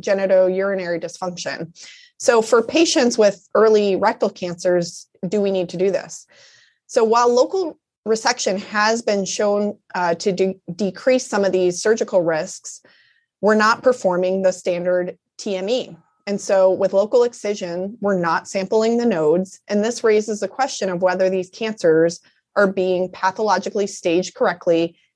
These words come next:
and are they getting the adjuvant treatment that they should. So this was a systematic review, meta-analysis.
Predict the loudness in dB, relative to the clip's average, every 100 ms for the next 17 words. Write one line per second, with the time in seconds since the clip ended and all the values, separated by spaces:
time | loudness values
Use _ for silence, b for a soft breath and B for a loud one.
0 | -4 -2 2 2 2 2 0 0 -4 -8
1 | -2 0 0 -2 -4 -6 -6 -4 -4 -4
2 | -6 -2 0 2 2 0 -2 _ _ _
3 | -20 B B B B _ 2 4 2 2
4 | 2 2 2 0 2 0 0 -2 -2 -4
5 | -2 0 0 -2 -8 -6 -4 -4 -6 -6
6 | -8 -8 -4 -4 -4 -10